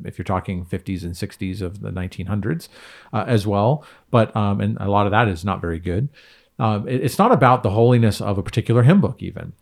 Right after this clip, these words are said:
And, uh, but we've chosen a hymn book, and it has a lot of wonderful older, uh, hymns. And listen, it's not perfect.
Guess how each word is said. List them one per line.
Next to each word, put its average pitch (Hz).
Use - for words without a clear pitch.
And, 123
uh, 120
but 143
we've 165
chosen 214
a 156
hymn 120
book, -
and 120
it 113
has 139
a 107
lot 110
of 104
wonderful 113
older, 107
uh, 98
hymns. 127
And 151
listen, 123
it's 151
not 156
perfect. -